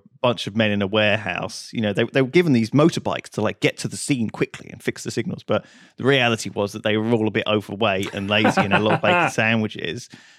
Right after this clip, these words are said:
Speaker 1: And so they had a van, and so something would go off, and they'd all pile in this van, drive out, you know, to Pitsea or somewhere where, I don't know, some,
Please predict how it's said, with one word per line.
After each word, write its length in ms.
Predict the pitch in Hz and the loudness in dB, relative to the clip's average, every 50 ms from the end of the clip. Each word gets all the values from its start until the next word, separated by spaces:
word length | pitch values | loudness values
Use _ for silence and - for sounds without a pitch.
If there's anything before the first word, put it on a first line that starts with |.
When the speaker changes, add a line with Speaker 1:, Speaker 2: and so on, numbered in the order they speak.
| _ - | _ -2
Speaker 1:
And 160 | - 120 113 | -2 -2 2
so 140 | - 135 131 | 4 4 4
they 120 | 123 120 120 | 6 6 4
had 100 | 117 110 | 2 0
a 60 | 110 | 0
van, 520 | 113 135 131 123 107 87 87 80 90 107 | 2 2 4 4 2 0 -2 -2 -2 -2
and 120 | 110 110 - | -4 -4 0
so 200 | - 120 113 110 | 2 2 2 2
something 320 | 117 - - 147 131 110 | 0 0 2 2 2 2
would 120 | 104 110 - | 0 -2 0
go 180 | 127 113 110 | 2 4 4
off, 120 | 104 - - | 2 2 0
and 80 | 110 | 0
they'd 100 | 107 110 | 0 2
all 80 | 110 110 | 0 -2
pile 360 | 104 - - 123 117 110 104 | -4 -4 0 2 2 4 4
in 100 | 104 104 | 2 2
this 140 | 107 104 - | 0 -2 0
van, 400 | 113 113 110 101 95 98 98 101 | 0 2 2 2 0 -2 -4 -6
drive 360 | - 120 123 120 117 110 107 | -2 0 2 4 4 4 2
out, 280 | 107 101 104 101 - - | 2 2 0 0 -2 -2
you 80 | 113 107 | -2 -2
know, 160 | 104 98 104 | 0 -2 -2
to 160 | - - 107 | -4 -8 -10
Pitsea 520 | - - - 156 - - - - 107 98 87 | -4 -4 -4 -4 -4 -6 -8 -6 -4 -4 -4
or 60 | - | -4
somewhere 460 | - 107 98 95 95 101 95 98 98 | -4 -6 -6 -6 -6 -4 -4 -4 -4
where, 400 | 101 107 107 107 104 101 95 92 - | -4 -4 -2 0 0 0 -2 -2 -4
I 60 | 107 | -4
don't 140 | 101 107 98 | -4 -4 -6
know, 80 | - | -6
some, 380 | - - 127 113 107 101 104 | -4 -2 0 0 0 -2 -4